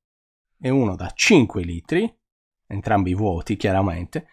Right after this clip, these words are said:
e dovete ottenere sei litri precisi. Come fate?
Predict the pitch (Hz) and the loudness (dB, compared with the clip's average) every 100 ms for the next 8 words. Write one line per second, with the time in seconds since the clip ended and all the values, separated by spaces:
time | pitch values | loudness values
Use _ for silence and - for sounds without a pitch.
0 | _ - 240 208 - 147 185 - 269 160 | _ -6 2 2 2 -2 -4 2 4 4
1 | 95 98 - - 214 208 220 214 - _ | 2 0 0 4 6 6 4 0 -10 _
2 | 123 117 110 - 117 - _ _ _ _ | -2 0 0 -2 -6 -6 _ _ _ _
3 | _ _ _ _ _ - 120 - 101 85 | _ _ _ _ _ -2 0 0 -4 -4
4 | 80 92 - _ _ _ _ _ _ _ | -6 -10 -14 _ _ _ _ _ _ _
5 | _ - 202 123 113 131 - 226 | _ -2 0 0 0 -2 -2 -6